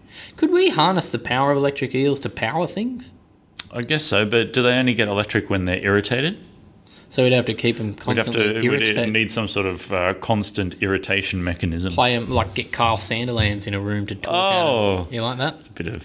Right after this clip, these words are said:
Speaker 2: social satire there.
Speaker 1: Yeah, thank you. That's what I was going for,
Speaker 2: Yeah.
Speaker 1: social satire.
Speaker 2: Social commentary.
Speaker 1: What else you got? What's your off the top of your head annoying? <laughs> How are we gonna
Speaker 2: Oh.
Speaker 1: annoy the electric eels?
Speaker 2: Um,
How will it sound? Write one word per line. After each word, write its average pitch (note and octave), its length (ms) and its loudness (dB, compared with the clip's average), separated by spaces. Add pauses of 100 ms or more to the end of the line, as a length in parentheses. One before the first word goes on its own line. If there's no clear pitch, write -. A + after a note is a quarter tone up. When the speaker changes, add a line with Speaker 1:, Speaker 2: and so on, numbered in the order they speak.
(140)
Speaker 2:
social F#2+ 360 -2
satire G#2+ 520 0
there. A2+ 180 2
Speaker 1:
Yeah, G#2+ 140 0
thank A2 260 -4
you. G#2 160 -4 (460)
That's - 160 -16
what A2 80 0
I G#2 60 0
was G2 100 -4
going A2 240 -4
for, G2+ 180 -8
Speaker 2:
Yeah. F2+ 200 2
Speaker 1:
social G2 160 -2
satire. G#2+ 480 -4
Speaker 2:
Social - 360 -6
commentary. A#2+ 460 0
Speaker 1:
What D#3+ 100 4
else E3+ 180 4
you A2 80 -2
got? G#2+ 120 -2
What's B2 160 -2
your C3 240 4
off A#2+ 140 0
the A2+ 80 -4
top A2+ 200 2
of A#2 40 -2
your G#2+ 120 4
head G2+ 160 2
annoying? G2 400 -2 (180)
<laughs> - 180 -6
How D3+ 80 4
are C3+ 80 2
we C3 80 0
gonna A#2+ 140 0
Speaker 2:
Oh. - 40 4
Speaker 1:
annoy A#2 260 2
the A2 80 0
electric A2 480 -2
eels? - 440 -8 (720)
Speaker 2:
Um, C#3+ 800 2